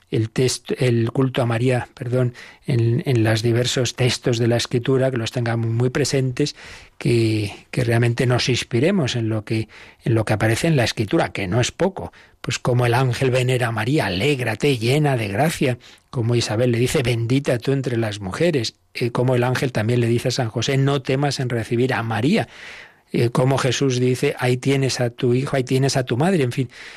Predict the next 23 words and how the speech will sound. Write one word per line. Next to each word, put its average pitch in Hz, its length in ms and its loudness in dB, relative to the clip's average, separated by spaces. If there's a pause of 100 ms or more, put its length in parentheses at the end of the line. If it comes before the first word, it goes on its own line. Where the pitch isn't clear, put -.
(280)
pues - 160 -2
como 131 400 2 (100)
vemos 123 460 0
en 113 140 0
la 110 160 0 (100)
Escritura 127 600 0 (420)
realmente 117 460 2
los 110 280 0
fundamentos 127 1160 0
y, 113 180 -2 (220)
y 117 120 0
expresiones 120 600 2
preciosas 131 600 0 (320)
para 117 200 2
nuestro 113 360 -2
culto 123 440 0 (280)
a 127 260 2
la 123 180 0
Virgen 120 380 0
María. 113 380 0
Nota 214 400 2
litúrgica, 139 800 -2 (440)
que 110 460 0